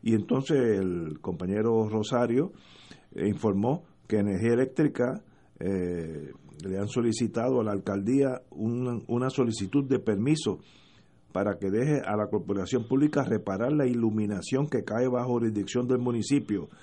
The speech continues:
"Estamos a-, aquí sin importar jurisdicciones. Muchas personas de toda la isla terminan en esta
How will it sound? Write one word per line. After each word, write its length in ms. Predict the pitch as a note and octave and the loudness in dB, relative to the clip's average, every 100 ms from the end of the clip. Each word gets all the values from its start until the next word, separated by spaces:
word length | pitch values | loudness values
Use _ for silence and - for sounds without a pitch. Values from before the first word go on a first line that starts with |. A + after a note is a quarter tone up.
| - - - | -20 -20 -12
"Estamos 420 | - - A#2+ C#3 C#3 | -8 -2 2 4 2
a-, 140 | C3 - | 0 -2
aquí 280 | A#2+ B2+ D3 | 0 2 2
sin 200 | C#3+ C3 | 2 2
importar 520 | B2 A#2+ G#2 B2 C3+ | 2 0 2 2 4
jurisdicciones. 760 | C#3+ C#3 C3 - D3 B2 F2+ - - - - _ _ | 4 4 2 4 4 4 0 -6 -20 -20 -20 _ _
Muchas 360 | - G#2+ A2+ C#3 | -4 -2 0 0
personas 500 | D3 A#2 D3 D3+ C#3+ | 0 2 2 2 2
de 100 | A#2+ | 0
toda 260 | A2+ B2 B2+ | 2 2 4
la 120 | B2+ | 4
isla 300 | D3 D3 C3+ | 4 2 2
terminan 600 | A#2+ A2+ C3+ D3 C#3+ - - - | 2 2 2 2 0 -4 -14 -10
en 160 | - G#2+ | -2 -2
esta 240 | C3 - | 0 2